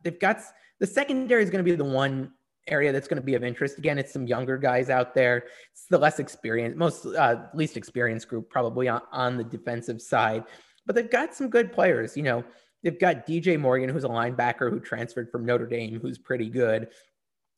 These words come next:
They've got those pieces. So it's gonna be interesting to see what it actually looks like on the field, but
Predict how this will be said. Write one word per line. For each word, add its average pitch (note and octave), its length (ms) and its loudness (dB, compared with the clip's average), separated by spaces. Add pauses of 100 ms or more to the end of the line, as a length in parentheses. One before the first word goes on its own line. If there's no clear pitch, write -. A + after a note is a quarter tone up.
(160)
They've G#3+ 180 4
got A#3 260 2
those G3 180 4
pieces. F#3 500 -6
So D3 280 4 (400)
it's F3+ 120 -10
gonna D4 160 4
be C4 100 4
interesting A#3+ 400 0
to F3+ 60 0
see F#3 220 2
what E3 220 6
it F3 80 6
actually E3+ 400 4
looks C3 400 -2
like E3 240 2
on E3 140 0
the E3+ 80 0
field, F#3 500 2
but D#3 260 0